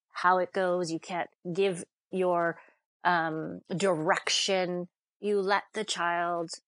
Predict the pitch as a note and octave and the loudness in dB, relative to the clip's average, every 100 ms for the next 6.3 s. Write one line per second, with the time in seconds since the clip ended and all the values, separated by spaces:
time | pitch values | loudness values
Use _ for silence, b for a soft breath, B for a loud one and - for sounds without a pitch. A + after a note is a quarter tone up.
0 | _ F3 E3+ E3 E3 E3 F3+ _ F3+ F3 | _ -2 0 -2 -4 -8 -10 _ 4 4
1 | F3+ C#3+ - _ B - A3+ C#4 D#4 D4+ | 2 -2 -6 _ B 0 2 2 0 0
2 | B3+ G#3+ - F#3+ F#3+ G#3+ G#3+ A3 G#3+ F#3+ | -2 -4 -2 -2 0 -2 -2 -2 -4 -6
3 | F#3 E3 E3 F#3+ F3 E3 - F#3 E3 F#3 | -4 -4 -6 -6 -4 -4 -2 -2 0 0
4 | F3 F3+ F3 - _ _ _ E3+ E3+ F3 | 0 -2 -4 -8 _ _ _ -10 -6 -4
5 | E3 E3 E3 E3 D#3 D#3+ E3 E3+ D#3+ - | -2 -2 -2 -2 -2 -2 -2 -2 -2 -4
6 | - D3 - | -2 -4 -4